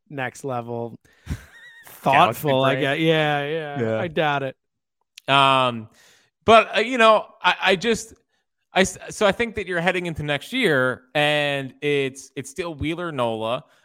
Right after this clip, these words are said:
Speaker 2: um, who are great, but I s-, I just, I have this fear in the back of my head. Like, he's got, Nola pitched two hundred and thirty some innings. Wheeler pitched a ton, and, and then, you know, had to,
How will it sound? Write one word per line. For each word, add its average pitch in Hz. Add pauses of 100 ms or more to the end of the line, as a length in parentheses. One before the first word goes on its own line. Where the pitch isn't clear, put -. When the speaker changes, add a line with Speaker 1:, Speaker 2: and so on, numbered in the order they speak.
(120)
Speaker 2:
um, 117
who 156
are 151
great, 143
but 160
I 147
s-, - (140)
I 147
just, 147
I 135
have 151
this 139
fear 190
in 120
the 120
back 123
of -
my 120
head. 151
Like, 113
he's -
got, 180 (340)
Nola 220
pitched -
two 226
hundred 214
and 143
thirty 151
some 117
innings. - (260)
Wheeler 160 (800)
pitched 165
a 160
ton, 104 (400)
and, 151
and 147
then, 143
you 165
know, 139
had 147
to, 135